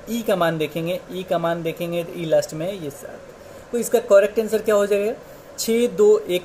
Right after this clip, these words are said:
सात। कुछ नहीं करना था, केवल इसमें एबीसीडी हमको खोज लेना था और उसके सामने उसका मान देख लेना था। इसके साथ ही मैं reasoning में जब भी इससे संबंधित प्रश्न आते हैं,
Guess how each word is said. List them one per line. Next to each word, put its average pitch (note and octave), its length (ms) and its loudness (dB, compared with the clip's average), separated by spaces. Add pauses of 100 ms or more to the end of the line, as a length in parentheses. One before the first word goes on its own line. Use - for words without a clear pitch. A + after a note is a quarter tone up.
(120)
सात। C#3+ 240 -2
कुछ B3+ 200 -2
नहीं C4+ 140 4
करना B3 280 4
था, A#3+ 120 0
केवल A3+ 380 4
इसमें A3 400 -4
एबीसीडी G3 640 -4
हमको F#3+ 340 -2 (380)
खोज A#3 220 2
लेना A3 300 0
था G3+ 360 0
और F#3 180 6
उसके G#3+ 220 -4
सामने G3 300 -2
उसका F#3+ 220 -4
मान E3 340 -6 (160)
देख D#3+ 200 -4
लेना C3+ 220 -6
था। - 140 -16 (600)
इसके C4 200 -2
साथ B3+ 220 2
ही C4+ 220 0
मैं A3 280 4
reasoning G#3+ 380 2
में A#3 100 4
जब F#3 180 4
भी A3 120 4
इससे G#3+ 180 4
संबंधित G3 440 0
प्रश्न G3+ 240 -2
आते E3 240 0
हैं, E3 220 -2